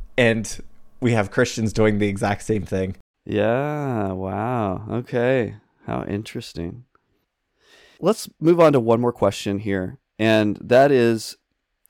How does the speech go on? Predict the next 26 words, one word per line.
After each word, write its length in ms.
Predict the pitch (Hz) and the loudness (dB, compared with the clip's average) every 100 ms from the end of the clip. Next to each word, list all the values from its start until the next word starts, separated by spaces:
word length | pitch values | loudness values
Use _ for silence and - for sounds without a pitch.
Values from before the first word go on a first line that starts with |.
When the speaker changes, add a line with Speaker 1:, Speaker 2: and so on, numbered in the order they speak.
| - | -14
Speaker 2:
the, 420 | 110 117 110 107 | -2 2 2 2
well, 260 | 90 120 85 | 4 4 4
objection, 640 | 101 120 117 - 82 117 - | 0 2 2 0 -10 -10 -10
right? 300 | 104 98 - _ _ _ _ | -4 -4 -4 _ _ _ _
That 280 | 101 - 120 | -6 -4 0
this 180 | 196 | 0
is 140 | 226 170 | -2 -4
just 320 | 143 - 117 | -4 -4 -2
based 340 | 101 117 - | 0 0 -2
on 300 | 107 98 85 - | -4 -4 -4 -4
one 240 | 90 90 | -4 -4
verse. 560 | - 80 - - - - _ _ - _ _ | -6 -8 -8 -14 -18 -20 _ _ -20 _ _
So, 460 | - 101 90 80 _ _ _ _ _ _ _ _ | -4 0 0 -2 _ _ _ _ _ _ _ _
yeah, 500 | _ 117 143 98 87 - _ _ _ - | _ 0 4 6 4 -4 _ _ _ -2
Matthew 400 | 113 127 - 139 | 2 2 0 -2
ten 320 | - 131 - | 0 0 0
eight, 440 | 104 113 113 110 - _ _ _ _ | 0 4 4 2 -2 _ _ _ _
you 140 | - | -8
know, 180 | 110 104 | -2 0
that's 220 | 98 160 | 0 -2
just 180 | 190 165 | -4 -10
one 380 | 101 101 110 113 | -6 0 0 0
verse. 480 | 95 92 95 104 - _ _ | -2 -2 -2 -6 -14 _ _
Why 240 | - 110 123 | -2 4 4
should 180 | - | 2
we 140 | 110 | -2